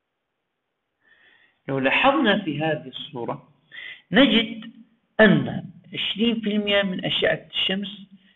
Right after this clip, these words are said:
يمتص في طبقات الغلاف الجوي، في السحاب وفي طبقات الغلاف الجوي، وخمسة وعشرين في المئة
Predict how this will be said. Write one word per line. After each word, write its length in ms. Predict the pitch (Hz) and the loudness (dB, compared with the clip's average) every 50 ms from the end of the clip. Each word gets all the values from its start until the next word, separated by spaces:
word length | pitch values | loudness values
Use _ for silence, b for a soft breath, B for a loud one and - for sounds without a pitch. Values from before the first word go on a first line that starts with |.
| b b | b b
يمتص 500 | 160 165 160 165 165 - 247 - - - | -2 -2 -2 -2 0 0 0 0 0 -6
في 140 | - - 156 | -8 -8 -8
طبقات 640 | 160 - 147 - 151 - - - 170 165 160 160 160 | -4 -4 -2 0 -2 -2 0 2 2 2 2 0 -6
الغلاف 460 | 135 135 139 139 139 143 143 - - | -8 -4 0 4 4 4 2 2 -6
الجوي، 320 | 117 104 - - - - - _ _ _ _ _ _ _ _ _ _ _ _ _ _ _ _ _ _ _ _ _ _ _ _ _ _ _ _ - | -12 -14 -14 -14 -16 -18 -20 _ _ _ _ _ _ _ _ _ _ _ _ _ _ _ _ _ _ _ _ _ _ _ _ _ _ _ _ -18
في 60 | - | -18
السحاب 720 | - - - 127 - - - 175 175 185 185 180 175 - 160 | -18 -18 -18 -18 -16 -16 -12 -6 0 0 0 0 -2 -8 -8
وفي 280 | - - 123 113 117 | -8 -6 -6 -6 -6
طبقات 720 | - 113 - - - - 147 147 147 151 151 151 151 - - | -6 -6 -6 -6 -4 0 4 6 8 6 6 4 2 -4 -6
الغلاف 540 | 139 117 110 120 117 113 127 139 143 - - | -4 -4 -4 -6 -4 -2 -2 -4 -4 -6 -8
الجوي، 460 | 180 170 170 226 233 185 - - - - - _ _ B B B B B B B B B B | -4 2 6 6 6 6 4 -8 -12 -14 -20 _ _ B B B B B B B B B B
وخمسة 500 | - - - - 233 277 311 - - 185 | -8 -4 0 4 4 4 4 4 2 0
وعشرين 520 | - - - - - 185 196 185 156 - - | 0 0 0 -2 -2 -2 -2 -2 -2 -4 -6
في 60 | 170 | -6
المئة 360 | 165 165 147 135 - - - | -4 -2 -2 -2 -4 -6 -10